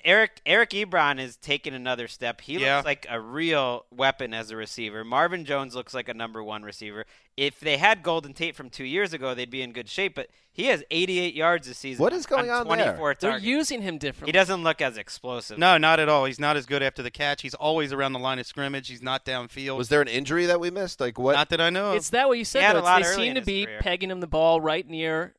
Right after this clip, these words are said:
Speaker 4: right near where the line is, and as opposed to getting him downfield, which he did great last year. Can you not have two of those guys?
Speaker 2: There's a trivia question for you guys. What's Joe Lombardi doing right now?
Speaker 1: Hmm. Well, Stafford
Speaker 2: And is he the worst offensive
Speaker 1: Do you know the
Speaker 2: coordinator you've ever
Speaker 1: answer?
Speaker 2: seen?
Speaker 1: Do you know the
Speaker 4: Uh,
Speaker 1: answer?
Speaker 2: Yes.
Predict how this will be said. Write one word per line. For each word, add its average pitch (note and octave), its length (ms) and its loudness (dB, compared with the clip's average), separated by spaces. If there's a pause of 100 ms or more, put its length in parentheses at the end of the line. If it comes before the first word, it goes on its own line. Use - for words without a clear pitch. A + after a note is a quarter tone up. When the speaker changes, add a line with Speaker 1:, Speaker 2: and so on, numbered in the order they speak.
Speaker 4:
right D#3+ 260 -2
near D#3 240 -4
where D3+ 200 0
the D#3 100 -6
line G3+ 280 -2
is, E3+ 180 -4
and D#3+ 120 -8
as E3 140 -4
opposed F3 300 -4
to F3 60 -8
getting E3 260 -6
him E3+ 100 -6
downfield, E3+ 500 -4
which D3+ 180 -6
he D3+ 60 -12
did D#3 180 -8
great G3 260 -4
last D3 260 -8
year. - 200 -14 (200)
Can F3+ 100 -6
you F#3+ 80 -4
not G3 180 2
have G#3 120 0
two F3+ 160 0
of G3 80 2
those A#3 160 2
guys? C4 180 -4
Speaker 2:
There's F3 200 0
a E3 80 2
trivia D#3+ 400 2
question B2 400 -2
for A#2+ 120 -10
you A2+ 120 -8
guys. A2 320 -10 (640)
What's D#3 200 -2
Joe D#3 220 4
Lombardi C3+ 540 2
doing A2 220 -6
right G#2+ 180 -8
now? G2+ 180 -14 (260)
Speaker 1:
Hmm. A#2+ 180 -12 (420)
Well, D3+ 280 4
Stafford F3+ 600 0
Speaker 2:
And G#3+ 260 8
is G#3+ 140 6
he G#3+ 100 0
the F#3 100 2
worst F3 280 4
offensive D3+ 380 2
Speaker 1:
Do E3 60 0
you E3+ 60 6
know D#3+ 60 8
the - 20 6
Speaker 2:
coordinator D#3 300 8
you've D3 100 4
ever D3 140 4
Speaker 1:
answer? D#3 100 0
Speaker 2:
seen? D#3 280 -2
Speaker 1:
Do C3+ 80 -16
you D3 100 -2
know D#3+ 120 2
the D3 140 0
Speaker 4:
Uh, - 60 4
Speaker 1:
answer? E3 160 8
Speaker 2:
Yes. - 280 -4